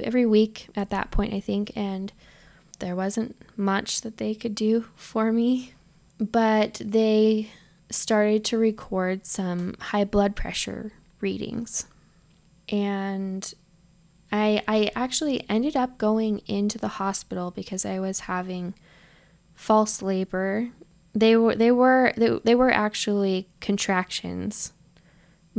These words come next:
but they were able to stop them with an I V and some medication because it was a little early. This was at thirty-six weeks. So week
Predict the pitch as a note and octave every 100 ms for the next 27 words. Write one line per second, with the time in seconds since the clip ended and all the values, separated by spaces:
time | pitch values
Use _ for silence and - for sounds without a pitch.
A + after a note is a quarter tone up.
0 | G3+ G3 F3+ F3+ - G#3 G3 G3 - F#3+
1 | - F#3+ - - G3 G3 F#3+ F3+ - -
2 | - F#3+ F#3+ F#3+ F#3 F#3 G3 - G3+ -
3 | - _ _ _ _ _ - G3+ F3+ F#3
4 | G3 A#3 A#3 A3+ A3 - G3+ - G3 F#3
5 | F#3 - G#3 G3+ - F3+ F3+ F3+ - F#3+
6 | - F#3 F#3+ F#3 - F3+ E3 - F#3+ -
7 | A3 G3+ F#3 - - - G#3+ A3 A3 G3
8 | - - - - - - - - _ _
9 | _ _ _ _ _ - G#3+ G#3 A#3 C#4+
10 | D4 -